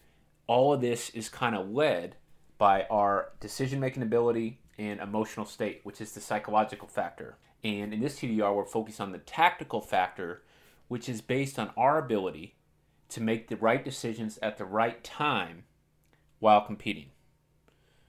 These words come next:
So it's not just about making the right move, it's knowing when to make the right move, if that makes sense. Quick question for you.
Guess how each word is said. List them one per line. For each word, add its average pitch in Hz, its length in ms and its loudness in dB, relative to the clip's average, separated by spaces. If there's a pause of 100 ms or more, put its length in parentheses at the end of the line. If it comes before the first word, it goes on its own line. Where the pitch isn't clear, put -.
(300)
So 113 160 0
it's 110 120 -4
not 139 160 2
just 135 200 -8
about 120 420 4 (420)
making 117 320 -2
the 101 60 -4
right 120 260 2
move, 95 380 -6
it's - 220 -12
knowing 104 280 -4
when 110 340 -4 (360)
to 117 100 -14
make 98 220 -6
the 90 80 -12
right 90 180 0
move, 85 360 -18 (400)
if - 80 -20
that 110 120 0
makes 95 180 -10
sense. - 340 -14 (480)
Quick 117 160 -2
question 160 340 -2
for - 140 -12
you. - 160 -12